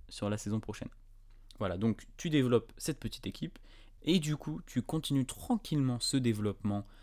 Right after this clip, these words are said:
avec, euh, l'été qui arrive. Qui dit été dit draft, et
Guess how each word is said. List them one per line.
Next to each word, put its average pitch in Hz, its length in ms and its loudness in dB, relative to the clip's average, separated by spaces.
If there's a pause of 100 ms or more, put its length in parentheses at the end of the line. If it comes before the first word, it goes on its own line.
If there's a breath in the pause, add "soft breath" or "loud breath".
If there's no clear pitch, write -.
(300 loud breath)
avec, 101 600 0
euh, 90 160 -2
l'été 101 340 0
qui - 160 -6
arrive. 135 400 -2 (240)
Qui - 140 -6
dit 110 160 -2
été 104 240 -4
dit - 180 -12
draft, 123 600 -2
et 110 280 -2